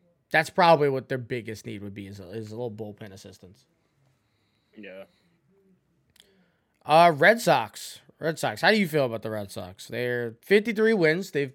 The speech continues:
Speaker 1: they feel like they've outperformed a little bit from what we expected.
Speaker 2: Yeah, I, I fully expected them to just be a dud coming into the season, but they, they've managed to Frankenstein a, a team. And, I mean, shout out.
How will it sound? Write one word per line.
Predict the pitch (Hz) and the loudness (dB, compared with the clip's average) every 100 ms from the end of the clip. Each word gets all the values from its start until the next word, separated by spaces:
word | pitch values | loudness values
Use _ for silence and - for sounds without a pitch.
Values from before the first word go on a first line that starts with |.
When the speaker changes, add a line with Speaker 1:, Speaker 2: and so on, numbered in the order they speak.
| - | -10
Speaker 1:
they | 135 | -10
feel | 123 180 185 | -4 0 0
like | 190 | 0
they've | 190 165 | 0 0
outperformed | 160 175 175 147 131 131 | -2 -4 -10 -8 -6 -8
a | |
little | 127 120 113 | -8 -8 -8
bit | 127 123 | -10 -10
from | 131 | -10
what | 120 117 | -10 -8
we | 120 | -12
expected. | 117 - 107 104 131 160 _ _ _ _ _ _ _ _ _ | -12 -14 -16 -16 -20 -20 _ _ _ _ _ _ _ _ _
Speaker 2:
Yeah, | 135 120 | -6 -4
I, | 175 - 165 | -2 -2 -4
I | |
fully | - 143 165 117 104 95 - - | -4 -4 -4 -4 -8 -14 -20 -18
expected | 104 - 110 - 101 92 | -18 -12 -12 -12 -16 -14
them | 98 90 | -14 -16
to | 95 | -16
just | 95 85 | -18 -14
be | 92 | -16
a | 80 _ | -16 _
dud | 90 101 110 | -10 -8 -8
coming | - 98 | -10 -16
into | 92 90 | -16 -20
the | 92 87 | -18 -18
season, | - 95 120 117 92 87 | -16 -16 -14 -14 -14 -16
but | 90 82 82 90 _ _ | -16 -16 -16 -20 _ _
they, | - 90 | -16 -12
they've | 117 107 | -8 -8
managed | 117 120 120 123 - | -2 0 0 -2 -6
to | 110 | -12
Frankenstein | - 117 110 107 - 120 117 113 | -6 -6 -6 -10 -6 -4 -4 -4
a, | 110 110 107 | -4 -2 -4
a | 113 | -6
team. | 104 123 147 131 | -10 -6 -4 -4
And, | 101 95 92 | -6 -10 -10
I | 95 | -6
mean, | 123 135 113 - - _ _ - | -4 -4 -6 -16 -20 _ _ -10
shout | 214 233 | -4 -2
out. | 135 | -4